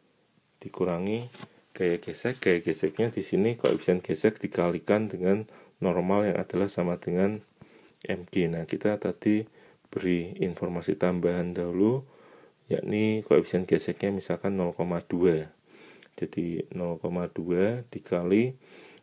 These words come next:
massa baloknya seratus gram. Jadi nol koma satu dikali G-nya sepuluh. Lalu nol koma nol lima ditambah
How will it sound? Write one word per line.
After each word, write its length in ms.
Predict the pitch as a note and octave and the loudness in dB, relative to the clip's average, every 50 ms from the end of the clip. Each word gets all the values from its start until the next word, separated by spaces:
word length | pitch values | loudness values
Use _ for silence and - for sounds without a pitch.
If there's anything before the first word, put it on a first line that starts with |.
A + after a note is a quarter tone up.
| - - - | -14 -8 -6
massa 400 | F#2 F2+ - - - F2 F2 E2+ E2+ | -6 -6 -4 -2 -2 0 0 -2 -2
baloknya 480 | - F2 E2+ E2+ E2+ E2+ - G2+ G2+ G2 | -2 -4 -2 -2 -4 -6 -6 -6 -6 -6
seratus 480 | - - E2+ E2 - - E2 - - | -6 -4 -4 -4 -4 -6 -8 -8 -10
gram. 400 | - - F#2 F#2 F2+ F#2+ G#2 A2 A#2 A#2+ - _ _ _ _ _ _ _ _ _ _ _ _ _ _ _ _ _ _ _ - - - - - _ _ _ _ - | -8 -2 2 2 4 2 2 -2 -6 -12 -16 _ _ _ _ _ _ _ _ _ _ _ _ _ _ _ _ _ _ _ -20 -20 -20 -20 -20 _ _ _ _ -16
Jadi 240 | - F2 F2 E2+ E2 | -12 -8 -8 -8 -8
nol 240 | E2+ F2 F2+ F2 E2+ | -6 -4 -4 -4 -2
koma 320 | - - E2+ E2+ E2 E2 | -4 -4 -4 -4 -4 -6
satu 640 | - - E2 E2 - - - - G2+ A2 A#2 B2+ B2+ - _ _ _ _ _ _ _ _ _ | -6 -8 -8 -8 -6 -2 0 2 2 2 0 -2 -8 -14 _ _ _ _ _ _ _ _ _
dikali 320 | - - - A2 F2 E2+ | -20 -12 -8 -8 -6 -6
G-nya 400 | D#2+ - - F2 E2+ E2+ F#2 F#2+ | -8 -8 -6 -4 -4 -2 -4 -6
sepuluh. 400 | - - - - F#2+ E2 E2 E2 E2 - _ _ _ _ _ _ _ _ _ _ _ _ - | -6 -10 -10 -6 -6 -6 -6 -8 -10 -14 _ _ _ _ _ _ _ _ _ _ _ _ -12
Lalu 160 | F2 F2 F#2 | -10 -8 -8
nol 240 | F2+ F2+ F2 F2 E2+ | -6 -6 -6 -4 -4
koma 320 | E2+ E2+ E2+ E2+ E2+ E2 | -4 -6 -6 -6 -6 -6
nol 160 | E2 E2+ E2+ | -8 -8 -8
lima 400 | E2 E2 E2+ E2+ F2 F2+ F#2+ G2+ | -8 -8 -8 -6 -4 -4 -4 -4
ditambah 640 | G2+ - F2+ D#2+ - E2+ F2 F2+ E2+ E2 F#2 G2 G2 | -4 -6 -6 -4 -4 -4 -4 -4 -2 0 0 0 -2